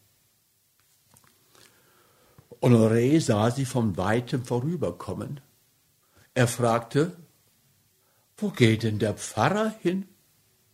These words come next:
Sein Knecht, der schlauer war, antwortete:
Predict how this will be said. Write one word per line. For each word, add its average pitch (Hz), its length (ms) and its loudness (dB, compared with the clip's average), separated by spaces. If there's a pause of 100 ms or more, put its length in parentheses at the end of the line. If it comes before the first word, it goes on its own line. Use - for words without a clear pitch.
(1120)
Sein 113 380 0
Knecht, - 760 -8 (440)
der 120 160 4
schlauer 107 640 0
war, 113 360 -4
antwortete: 113 920 -4